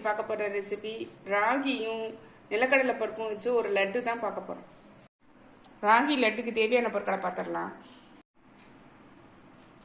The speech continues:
ராகி மாவு ஒரு கப் எடுத்திருக்கேன், முக்கால் கப்பு வெல்லம் எடுத்திருக்கேன், நாட்டு சர்க்கரை, கருப்பட்டி எதுனாலும் எடுத்துக்கலாம். அரை கப்பு வந்து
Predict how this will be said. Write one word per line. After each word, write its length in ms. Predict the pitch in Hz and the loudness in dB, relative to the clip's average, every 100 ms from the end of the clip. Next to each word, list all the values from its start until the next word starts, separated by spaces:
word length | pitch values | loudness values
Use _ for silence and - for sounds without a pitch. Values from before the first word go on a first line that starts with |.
| - - | -18 2
ராகி 300 | 196 214 277 240 | 4 4 2 0
மாவு 240 | 214 214 233 | 0 -2 -2
ஒரு 100 | 196 202 | 0 -2
கப் 140 | 190 | -2
எடுத்திருக்கேன், 420 | 190 185 185 190 247 - - - - - | -6 -6 -6 -6 -6 -12 -18 -20 -16 -12
முக்கால் 320 | 190 214 208 | -2 -2 0
கப்பு 240 | 202 202 233 240 | -4 -2 -6 -2
வெல்லம் 220 | 190 202 | 0 0
எடுத்திருக்கேன், 420 | 190 - 175 185 254 - - - - - - 214 | -4 -8 -6 -6 -6 -10 -16 -16 -16 -16 -8 0
நாட்டு 220 | 226 226 226 | 0 0 0
சர்க்கரை, 340 | 214 208 208 226 220 - | 0 2 4 2 0 -2
கருப்பட்டி 400 | 208 202 208 214 202 | 0 0 -2 -4 -4
எதுனாலும் 300 | 202 214 214 | -2 -4 -4
எடுத்துக்கலாம். 500 | 190 180 180 175 185 - - - - - - | -6 -6 -4 -4 -6 -14 -20 -20 -20 -6 0
அரை 120 | 220 220 | 0 2
கப்பு 180 | 214 240 208 | -2 -2 -6
வந்து 220 | 196 | -4